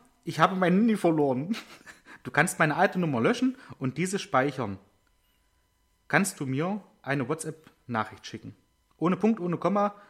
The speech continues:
Könnte tatsächlich meine Tochter oder mein Sohn sein. <laughs>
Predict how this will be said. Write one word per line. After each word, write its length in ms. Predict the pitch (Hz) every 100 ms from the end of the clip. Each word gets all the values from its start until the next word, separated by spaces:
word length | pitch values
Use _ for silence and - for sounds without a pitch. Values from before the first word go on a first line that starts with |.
| _ _ _ _
Könnte 240 | 165 220
tatsächlich 640 | - 165 185 190 190 185 -
meine 540 | 147 139 147 143 147
Tochter 380 | - 165 - 165
oder 180 | 156 139
mein 180 | 123 123
Sohn 220 | 156 190
sein. 300 | 190 208
<laughs> 40 | 220